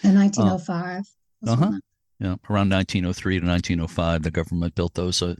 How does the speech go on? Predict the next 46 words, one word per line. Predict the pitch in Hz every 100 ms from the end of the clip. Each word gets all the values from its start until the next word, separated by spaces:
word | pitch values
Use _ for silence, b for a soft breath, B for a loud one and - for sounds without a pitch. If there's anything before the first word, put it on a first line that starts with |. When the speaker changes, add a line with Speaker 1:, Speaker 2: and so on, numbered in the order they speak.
| -
Speaker 2:
light | 95
stations | - 92 87 92
all | 92 87
over | 90 87
the, | 85 90 _
the | 78
country, | - 110 -
basically. | 87 90 98 - - - 110
Yeah. | - 98 107 - B B B B B B
So | - 196
let's, | 202 254 - - -
let's | 196 -
go | 240
back | 190 175 160
and | 143
talk | 151 135
a | 127
bit | 127
about | 117 110 -
the | 104
history | 127 - - 104 92 95 - -
of | 90
the | 90
place. | - 78 64 - - - B B B B -
Okay. | 104 104 98 -
And | 123
it | 120 123
is, | 180 214 - - - -
uh, | -
I | 117
believe, | 107 104 143 185 117
the | 104 -
oldest | 110 120 131 127 -
light | 113 123
station | - 123 120 - 131
in | 123
the | 120
Acadia | 107 127 127 131 135
region. | 135 127 135 151 160
Is | 143
that | 110 110
correct? | - 127 143 _ _ _
Yeah. | 120 127
Speaker 1:
Yep. | 233 -
Speaker 2:
Eighteen | 120 - 127
twenty-eight. | - 127 123 123 131 160